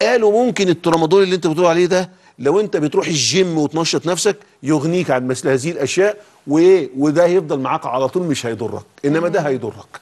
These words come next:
Speaker 2: تمام.
Speaker 1: نعم.
Speaker 2: ربنا يفتح على حضرتك يا رب. ما هو يعني اذا كان بياخد ال-، الادويه بي-، اللي هي مثلًا التانية اللي تبع الدكتور، فدي حلال.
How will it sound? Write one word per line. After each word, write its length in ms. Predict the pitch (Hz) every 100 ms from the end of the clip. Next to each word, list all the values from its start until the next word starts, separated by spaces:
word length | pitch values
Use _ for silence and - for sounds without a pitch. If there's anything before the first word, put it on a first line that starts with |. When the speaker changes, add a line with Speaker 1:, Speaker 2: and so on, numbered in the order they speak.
| -
Speaker 2:
تمام. 360 | 196 190 180 180
Speaker 1:
نعم. 180 | 120 104
Speaker 2:
ربنا 260 | 90 196 190
يفتح 240 | - 180
على 100 | 180
حضرتك 440 | 175 180 185 196
يا 60 | 185
رب. 120 | 185 175 - - 185
ما 60 |
هو 120 | 190
يعني 260 | 196 190 196
اذا 140 | 185
كان 220 | 185 226 220
بياخد 360 | 220 226 220
ال-، 220 | 196 175
الادويه 680 | 120 185 170 180 175 208 247
بي-، 200 | 208 190 175
اللي 140 | 175 185
هي 140 | 220
مثلًا 400 | 202 220 214 185
التانية 320 | 180 220 247
اللي 120 | 208 185
تبع 240 | 214 220
الدكتور، 320 | 202 - 440
فدي 240 | - 208 220
حلال. 300 | 190 156